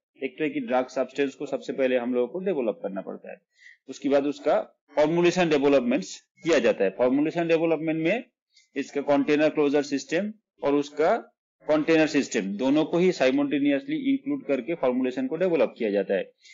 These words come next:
उसके बाद manufacture of investigational product, मतलब हम लोगों को जो product में interest है, उसका manufacturing process को भी develop किया जाता है, उसका delivery system को भी develop किया जाता है,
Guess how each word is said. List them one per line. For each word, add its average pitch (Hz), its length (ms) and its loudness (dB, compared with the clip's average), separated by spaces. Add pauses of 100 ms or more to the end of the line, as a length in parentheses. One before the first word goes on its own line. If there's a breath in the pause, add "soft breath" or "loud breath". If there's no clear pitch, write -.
(260 loud breath)
उसके 139 220 -6
बाद 151 120 0
manufacture 143 760 0 (480)
of 123 100 -4
investigational 143 800 0
product, 113 300 -2
मतलब 135 240 0
हम 143 120 0
लोगों 147 140 2
को 147 80 0
जो 147 100 -2
product 143 320 -2
में 139 120 0
interest 135 380 -2
है, 117 160 -2 (500 loud breath)
उसका 135 300 -4
manufacturing 165 580 0
process 139 340 -4
को 143 100 -6
भी 139 100 -2
develop 123 400 0
किया 127 140 2
जाता 127 220 0
है, 180 220 -4 (260)
उसका 139 200 -6
delivery 156 440 4
system 160 400 -4
को 151 100 -2
भी 147 100 0
develop 139 500 0
किया 139 120 0
जाता 135 220 0
है, 160 120 0